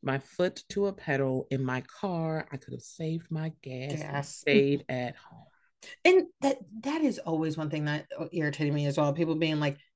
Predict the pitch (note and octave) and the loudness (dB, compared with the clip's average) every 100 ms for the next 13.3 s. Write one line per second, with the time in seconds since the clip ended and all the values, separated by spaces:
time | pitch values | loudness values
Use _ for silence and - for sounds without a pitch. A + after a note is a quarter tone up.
0 | - B3+ A#3 D3 D3 E3+ D#3+ D#3 D3+ C#3+ | 2 6 8 6 6 6 8 6 2 4
1 | F3 F#3+ D3+ C#3+ F3 D3+ D3 E3 D3+ D3+ | 4 4 2 2 2 2 2 0 0 -2
2 | C#3+ D#3 D3+ D3 F3+ D#3+ D#3+ C#5 C#5+ F#3 | -2 2 4 6 6 6 6 4 4 6
3 | F3+ - - - G3+ D4 G4+ C4+ D#3+ C#3 | 8 8 6 6 8 10 10 10 8 2
4 | - _ A#3+ C#4+ A#3+ G#3 D#4+ D4+ C#4+ D4 | -4 _ 6 8 8 8 8 8 10 10
5 | C5 A4+ G#4+ F4 F#3+ - D#4+ C4+ F#3+ F#3 | 8 6 6 4 2 4 8 8 6 2
6 | - _ _ _ F3 G#3+ G3+ F3+ - - | -4 _ _ _ 2 6 6 4 0 4
7 | A3 B3 B3 A#3 A3+ A3+ G3+ F3+ B3 A#3+ | 6 6 2 0 0 0 -2 2 2 4
8 | G3 F3+ F#3 G3 F#3+ G3 G3+ F#3+ A#3 B3 | 4 4 2 2 2 2 0 0 4 4
9 | G3+ D4+ D#4 D#4+ A3+ G3 D3 D3 C#3 - | 6 8 10 10 6 4 2 0 -8 -10
10 | - - - _ _ _ - G#3 E4 F#4+ | -16 -20 -20 _ _ _ 4 8 8 8
11 | B3 - A3+ - F#3 E4 F4 A#3+ G#3 G#3+ | 4 4 2 2 4 6 6 6 6 2
12 | - G#3 F#3 - F#3+ F#3 - F3 E3+ E3+ | 4 4 4 2 0 0 4 6 6 4
13 | D4+ - | 0 0